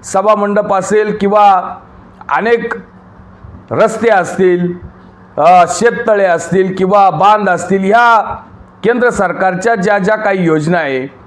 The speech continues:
या योजनांचे पैसे खासदार सहा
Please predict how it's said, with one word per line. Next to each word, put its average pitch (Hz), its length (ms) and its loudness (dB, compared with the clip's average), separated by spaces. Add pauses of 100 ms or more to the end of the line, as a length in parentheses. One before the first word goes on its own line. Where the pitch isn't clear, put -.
(300)
या 175 220 0
योजनांचे 180 580 0
पैसे 208 840 -2 (520)
खासदार 175 420 0 (220)
सहा 202 560 2